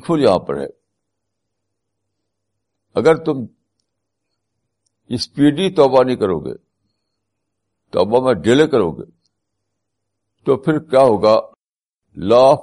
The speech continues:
نیچر کے مطابق کنڈیشن شروع ہو جائے گی۔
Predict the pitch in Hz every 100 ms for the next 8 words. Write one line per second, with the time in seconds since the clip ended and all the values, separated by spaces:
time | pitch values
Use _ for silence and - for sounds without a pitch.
0 | - 107 104 127 123 107 82 82 90 87
1 | _ _ _ _ _ _ _ _ _ _
2 | _ _ _ - 117 127 113 151 127 120
3 | 87 78 65 53